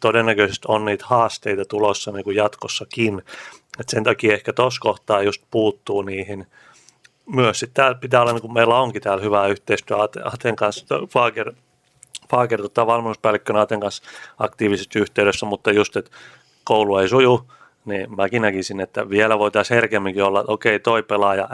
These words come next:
X ei nyt harjoittele muuta kuin oman ryhmänsä kanssa vaikka seuraavat kaksi, kolme viikkoa, että saadaan taas tää homma kasaan ja niinku tavallaan otettua se, että ei tulisi nyt heittomerkeissä sählyammattilaisia, semmoisia, jotka niinku haihattelee tuolla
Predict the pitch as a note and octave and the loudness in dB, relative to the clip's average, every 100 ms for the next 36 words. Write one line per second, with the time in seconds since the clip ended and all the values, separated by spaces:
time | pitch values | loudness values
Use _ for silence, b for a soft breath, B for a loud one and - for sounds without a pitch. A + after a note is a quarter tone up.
0 | C#3 - - - - B B B B _ | -2 -2 -6 -6 -8 B B B B _
1 | B2 A2+ A#2+ B2+ C3+ A#2+ - A2+ G#2+ - | 0 2 0 0 2 2 0 2 2 2
2 | _ _ _ B B B _ _ - C3+ | _ _ _ B B B _ _ -2 2
3 | B2 A2+ A2 A#2 A2+ G#2 G2+ G2 G2+ G2 | 4 4 2 0 2 0 0 -2 -2 -4
4 | G2 G2+ G2 - G#2 G2 G2 A2 A2 G2 | -2 -2 -2 -4 -2 -2 -2 -2 0 2
5 | G2+ G#2 - B2 - - B2+ A2+ A2+ - | 2 0 0 -2 0 0 2 4 2 0
6 | - G#2+ - B2 A#2 A2+ A2 A2+ - A2 | -2 -2 0 2 2 2 2 0 0 0
7 | G#2 A#2 G#2+ G2+ A2 A#2+ G2 - B B | 2 2 0 0 -2 0 -2 -6 B B
8 | B - G2+ F#2+ G2 G2+ G2+ G2 G2 G2 | B -10 -6 -4 -4 0 2 2 0 0
9 | G#2+ - G#2 - G#2+ G2 - G#2+ - B | -2 -2 -4 -2 -2 -2 -4 -12 -12 B
10 | B B _ - B2+ B2+ C3+ B2 - A#2 | B B _ -2 0 4 4 4 2 -4
11 | B2 C3 B2 A2+ G#2 G#2 - D3+ C3 A#2+ | 0 2 2 0 0 0 0 0 0 0
12 | G#2 G2 F#2+ - G2 F#2 G2 A2 G2 F#2+ | -2 -2 -8 -6 -6 -6 -6 -6 -6 -4
13 | G2+ G2 - G2 G2 G2+ B2 G#2 - G#2+ | -4 -6 -6 -6 -2 2 4 2 -2 -6
14 | G2 F#2+ G#2+ G2+ | -6 -6 -6 -6